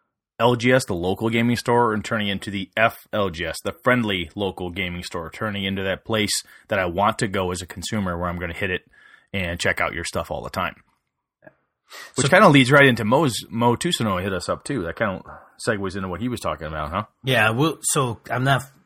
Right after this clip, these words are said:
Speaker 2: so Chad continues.
Speaker 1: Okay, sorry.
Speaker 2: "Our biggest issue is cash flow. We opened on a shoestring budget, and I dropped a lot of money just to keep it open." Um, obviously, he, he went into his retirement fund, he mentions. Uh, he's glad he's out,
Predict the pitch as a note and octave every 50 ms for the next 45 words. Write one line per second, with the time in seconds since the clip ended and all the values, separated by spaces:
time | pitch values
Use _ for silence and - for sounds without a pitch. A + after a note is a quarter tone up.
0 | _ _ - - - B2 A2 - - D3+ D3 D#3 C#3 C3+ - - C3 - - G3
1 | C3 F#2+ F2+ F#2 G2+ - - - - - - - - - - - - C#3 C3+ -
2 | C3 B2+ B2+ - C3+ A#2 A#2 B2+ A#2+ - _ _ _ - B2+ A2+ C#3 D#3 D#3+ E3
3 | C#3 E3+ E3 C3+ - D#3+ D3 C#3+ - - B2+ A#2 G#2 - - A#2 A2 A2 A2 A2
4 | A#2 A#2 B2 C3 D3 C#3 C#3 C#3 C#3+ C3+ - - C#3+ C#3 - - D#3+ D#3 C#3+ A2
5 | G#2+ G#2+ G#2 A2 A#2 A#2+ - A2 G#2+ G#2+ G2 A2 G#2+ A2 A2 - - A2 A2 A2
6 | A2 A2 G#2 G#2+ G#2 G#2 G#2 G#2 G2 - G#2+ - - - - A2 F#2+ - - G#2
7 | G#2 G#2 G#2 - G#2+ G#2 G#2 G2 F#2 - _ - - - _ _ _ _ _ F#2+
8 | G2 F#2+ G2 F#2+ G2 - - A2 G#2+ A#2+ A2+ G2+ - - - A#2+ A2 G#2 G#2 G#2
9 | G2+ G2+ - - - A2+ G2+ F#2+ - _ _ - - - A2+ G#2 G2 G#2 A2 A2
10 | A2 G#2+ G2+ - - B2 A2+ G#2+ - A#2 A#2 A2 G2+ - - - - - G#2+ G2
11 | - C3+ C3 B2+ B2+ B2+ A#2 - - B2 A#2+ A#2 A2+ A2+ A#2 A#2 A2+ - - B2
12 | A#2+ A2+ A2+ G#2 - - - - - _ - G2 F#2+ F2+ - - - - B2 A2
13 | A2 - B2+ B2+ C#3+ E3 E3 E3 D3+ B2 C3 B2+ A#2+ A#2+ A#2 - -